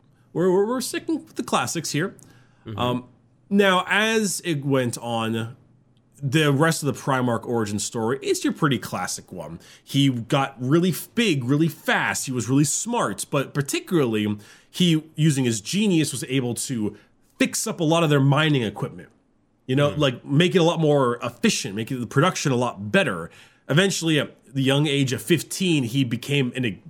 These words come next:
Speaker 1: executive himself, one of the executives on the planet.
Speaker 2: Okay.
Speaker 1: He was just really good at upping the world's production. In fact, so much so that he actually was able to start overtaking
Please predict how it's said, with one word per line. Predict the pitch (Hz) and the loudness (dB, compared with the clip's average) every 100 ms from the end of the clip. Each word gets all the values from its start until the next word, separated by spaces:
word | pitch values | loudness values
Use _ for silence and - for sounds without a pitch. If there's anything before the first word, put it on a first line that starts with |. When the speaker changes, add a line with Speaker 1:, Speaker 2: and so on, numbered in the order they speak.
| - | -4
Speaker 1:
executive | 127 117 131 139 139 131 117 | -2 -2 -2 -2 0 0 0
himself, | 107 98 - 151 87 - - - | -4 -6 -6 -6 -10 -14 -18 -14
one | 120 123 | -6 -4
of | 113 | -2
the | 117 | -2
executives | 107 131 113 117 104 | -2 -4 -4 -4 -4
on | 110 | -6
the | 90 | -6
planet. | - 123 76 - - _ _ _ _ _ - | -4 -6 -6 -14 -16 _ _ _ _ _ -20
Speaker 2:
Okay. | - 87 | -12 -2
Speaker 1:
He | 180 175 165 | 2 2 2
was | 135 135 127 120 - - - _ _ _ | 2 2 2 -2 -4 -8 -12 _ _ _
just | 165 143 123 | -2 -2 0
really | 156 156 120 | 4 4 4
good | 151 151 | 2 2
at | 117 - _ _ _ _ | 0 -4 _ _ _ _
upping | 170 175 160 139 131 113 | 0 2 2 2 2 0
the | 120 | 0
world's | 117 127 120 107 | 2 2 2 0
production. | - 185 208 - 92 104 | 0 0 0 -4 -8 -6
In | 123 | -2
fact, | 139 - | -2 -2
so | 180 | -4
much | 156 160 - | -2 -2 -2
so | - - 113 107 | -6 -4 -2 -2
that | 107 | -4
he | - 147 - | -4 -4 -2
actually | 127 127 - 131 117 107 - _ _ | -4 -4 -4 0 0 -2 -8 _ _
was | 120 139 | -4 0
able | 143 131 | 0 0
to | 131 | -2
start | - 139 123 - | -6 -4 -6 -2
overtaking | 147 131 131 190 226 139 117 104 | 0 0 -2 -2 -2 -2 -2 -4